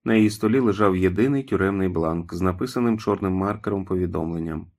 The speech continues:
Клінт двічі прочитав ці великі літери, перш ніж зміг повірити, що очі його не обманюють. «Я пішла до свого книжкового клубу».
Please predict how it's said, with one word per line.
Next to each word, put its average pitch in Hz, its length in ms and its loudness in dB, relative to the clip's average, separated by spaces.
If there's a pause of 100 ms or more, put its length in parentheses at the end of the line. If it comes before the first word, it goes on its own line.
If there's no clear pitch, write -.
(800)
Клінт 147 360 6
двічі 123 400 4
прочитав 107 640 2
ці 101 200 2
великі 95 380 4
літери, 120 400 6
перш 107 300 2
ніж 98 160 2
зміг 104 320 2
повірити, 123 540 4
що 123 240 4
очі 101 300 4
його 107 220 4
не 123 140 2
обманюють. 92 720 -2 (1040)
«Я 104 280 6
пішла 104 480 2
до 135 120 0
свого 107 380 2
книжкового 92 880 2
клубу». - 480 -4